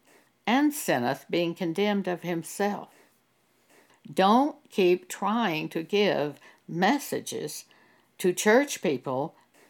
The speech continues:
who reject the message and go another way. They may not openly tell you they reject the message,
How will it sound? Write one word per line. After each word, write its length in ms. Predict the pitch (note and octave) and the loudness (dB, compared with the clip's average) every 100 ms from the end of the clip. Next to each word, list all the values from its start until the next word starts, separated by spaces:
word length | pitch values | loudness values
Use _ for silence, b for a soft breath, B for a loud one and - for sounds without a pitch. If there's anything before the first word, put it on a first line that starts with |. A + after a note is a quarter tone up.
| b b _ | b b _
who 340 | - G#3 F3+ F#3+ | 4 6 6 4
reject 680 | F3+ F#3 - A3 C4 - - | 0 0 4 4 4 -2 0
the 80 | |
message 680 | A#3+ D4+ D4+ - - - - _ _ _ _ _ | 2 2 -2 -6 -12 -12 -14 _ _ _ _ _
and 200 | F#3+ E3 | -2 0
go 200 | D#3+ D#3 | 0 0
another 360 | E3 F3 F3 F3 | 0 -2 -4 -4
way. 440 | D#3+ A#3 A#3 - _ _ _ _ _ _ b b - | -2 -2 -4 -8 _ _ _ _ _ _ b b 2
They 160 | A3+ | 4
may 260 | A#3+ A#3 G#3+ | 6 4 2
not 380 | G3 G3 - - | 2 0 -2 2
openly 600 | G3+ C4 - C4 F3+ D#3+ | 2 2 2 2 4 0
tell 340 | - G3 A3 | -2 0 0
you 200 | A#3+ G3 | 0 0
they 220 | D#3 D3+ D3+ | -2 0 0
reject 680 | D3 D3 - F#3 F#3 - | 0 -2 -2 0 -2 -4
the 60 | C3+ | -6
message, 600 | C#3+ C3+ - - - | -4 -4 -8 -12 -12